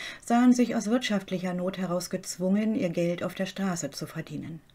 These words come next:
Manche hauptberuflich, manche gelegentlich. Ab achtzehnhundertachtundachtzig jedoch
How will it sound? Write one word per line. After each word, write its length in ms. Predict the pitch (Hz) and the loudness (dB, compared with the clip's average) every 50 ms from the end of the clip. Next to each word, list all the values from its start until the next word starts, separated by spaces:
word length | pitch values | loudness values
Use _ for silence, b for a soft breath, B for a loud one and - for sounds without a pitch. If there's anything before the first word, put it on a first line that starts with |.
| b b b b b b b b b - 175 | b b b b b b b b b -6 -2
Manche 440 | 175 170 170 165 165 - 165 156 160 | 0 0 0 0 0 -2 -4 -2 -2
hauptberuflich, 880 | 185 185 190 - - 233 226 220 220 208 - - 220 226 226 - - b b b b b - - | -2 -4 -4 -2 -2 -2 0 0 -4 -6 -4 -6 -6 -6 -6 -10 -14 b b b b b -8 -4
manche 420 | 180 175 160 156 147 - - 175 | -2 -2 -2 -2 -2 -4 -6 -4
gelegentlich. 800 | 190 196 190 185 175 156 147 151 151 - 202 - 202 202 - - - _ _ _ _ _ _ _ _ _ _ B B B B B B B B B B B | -2 -2 0 0 -2 -2 -2 -4 -6 -8 -10 -12 -12 -14 -16 -20 -20 _ _ _ _ _ _ _ _ _ _ B B B B B B B B B B B
Ab 220 | - 220 220 - - | -4 -4 -4 -2 -2
achtzehnhundertachtundachtzig 1600 | - 240 - - - - - 240 226 220 233 233 226 220 220 - 220 - - - 220 220 - 240 240 - - - - 185 170 - - | -4 -4 -4 -6 -4 0 2 4 6 6 6 6 6 4 2 0 -4 -6 -4 -4 -4 -4 -4 -4 -6 -6 -8 -6 -4 -4 -4 -2 -4
jedoch 380 | 175 175 180 185 190 190 - | -2 0 0 0 0 -2 -6